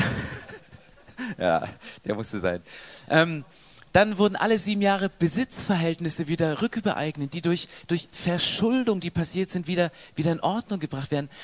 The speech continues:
Und es war wie so ein Reset, es war wie so ein göttliches, "Ah, wir können wieder atmen.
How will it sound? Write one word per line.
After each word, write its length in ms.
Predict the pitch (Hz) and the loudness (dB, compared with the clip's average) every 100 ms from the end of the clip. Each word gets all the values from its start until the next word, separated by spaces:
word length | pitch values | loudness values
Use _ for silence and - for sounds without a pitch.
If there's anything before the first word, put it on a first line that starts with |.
| - | -8
Und 100 | 156 | -2
es 120 | 170 | 0
war 120 | 185 185 | 2 2
wie 80 | |
so 120 | 208 208 | 0 2
ein 80 | |
Reset, 500 | 180 185 202 233 165 139 | 4 2 2 -2 -2 -2
es 120 | 131 | 0
war 160 | 156 170 | 0 0
wie 60 | |
so 120 | 165 175 | 0 -2
ein 120 | 165 _ | -4 _
göttliches, 680 | 208 226 214 202 190 185 - - - - - - - _ _ | 0 0 -4 -2 -2 -4 -8 -16 -18 -18 -20 -20 -20 _ _
"Ah, 300 | - 170 170 | -2 2 2
wir 100 | 147 | 0
können 220 | - 170 | 2 2
wieder 240 | 160 143 - | 2 0 0
atmen. 420 | 175 175 135 | -2 -2 -4